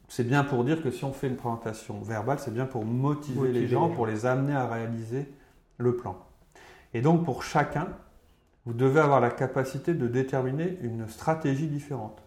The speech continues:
Speaker 1: pour que chaque personne qui doit être au courant ou agir dans le plan, euh, se sente concernée par le plan. C'est-à-dire que votre plan, votre changement que vous avez initié,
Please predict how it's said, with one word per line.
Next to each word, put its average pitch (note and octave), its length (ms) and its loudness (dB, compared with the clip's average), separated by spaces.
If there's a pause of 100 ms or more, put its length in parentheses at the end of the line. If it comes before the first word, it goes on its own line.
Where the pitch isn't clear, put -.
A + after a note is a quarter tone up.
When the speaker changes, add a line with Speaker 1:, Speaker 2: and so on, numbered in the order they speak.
Speaker 1:
pour - 180 -6
que C3 140 2
chaque - 580 0
personne D3+ 460 -2
qui A#2+ 100 -8
doit A2+ 160 -2
être C3+ 140 -2
au F3 80 2
courant D3+ 360 0
ou A#2 120 2
agir B2 240 0
dans B2 180 -2
le A#2+ 60 -6
plan, E3 340 -8 (800)
euh, A2+ 120 -6
se B2+ 140 -6
sente C#3 280 -4
concernée C#3 500 -4
par B2+ 180 -4
le A2+ 100 -6
plan. - 200 -14 (1080)
C'est-à-dire D3 440 2
que A#2+ 220 0 (300)
votre D#3 440 6
plan, D#3 400 0 (420)
votre A2 300 -8
changement B2+ 500 -2
que G#2 180 -10
vous G#2 60 -8
avez G#2 260 -8
initié, C#3+ 640 -2